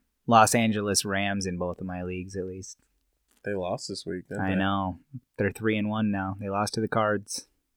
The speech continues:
Speaker 1: Cardinals.
Speaker 2: I got Kyler Murray in almost every one of my leagues.
Speaker 1: Really? That's a good pickup.
Speaker 2: Dude, did you re-, did you, have you heard what he's on pace for?
Speaker 1: No.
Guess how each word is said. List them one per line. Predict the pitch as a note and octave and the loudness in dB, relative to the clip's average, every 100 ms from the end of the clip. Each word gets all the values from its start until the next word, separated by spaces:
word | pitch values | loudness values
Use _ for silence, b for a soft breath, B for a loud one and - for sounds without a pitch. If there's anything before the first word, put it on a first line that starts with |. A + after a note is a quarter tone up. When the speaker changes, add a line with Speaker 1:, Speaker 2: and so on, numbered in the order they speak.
| _ _ | _ _
Speaker 1:
Cardinals. | - G#2 G2 G2 - - _ _ _ G2+ | -4 -2 -2 -4 -6 -10 _ _ _ -14
Speaker 2:
I | |
got | F#2+ F2+ - | -8 -6 -6
Kyler | - F#2 F#2+ | -4 -4 -4
Murray | F2+ F2 E2+ F2 E2+ | -6 -6 -6 -6 -6
in | |
almost | D#2 D#2 F2+ - D#2 | -8 -8 -10 -8 -10
every | D#2 C#2+ | -8 -8
one | C2+ | -8
of | |
my | B1 C2+ | -10 -10
leagues. | B1+ B1 B1+ - - | -10 -10 -12 -8 0
Speaker 1:
Really? | G#2 G2+ G2 G2 F2+ E2 - | 4 4 4 4 0 -4 0
That's | G#2 F#2+ | 0 0
a | |
good | F2+ F2+ D#2+ | 0 -2 -2
pickup. | F#2+ F2+ E2+ _ _ _ _ _ _ - | -4 -4 -6 _ _ _ _ _ _ -10
Speaker 2:
Dude, | A#2 | -10
did | A2+ G#2+ | -10 -14
you | A2+ B2+ | -10 -12
re-, | A#2+ G2+ A2 A#2 | -10 -10 -10 -10
did | A2 | -10
you, | G#2 | -8
have | |
you | A2+ G#2+ | -6 -2
heard | G#2+ A2+ | -2 -2
what | G#2+ G#2 | -2 -2
he's | G#2 | -2
on | G2+ | -4
pace | F#2+ F#2 F#2+ | -4 -6 -6
for? | - A2+ - _ - | -6 -6 -8 _ -2
Speaker 1:
No. | G#2 G2 F2+ | 0 2 -2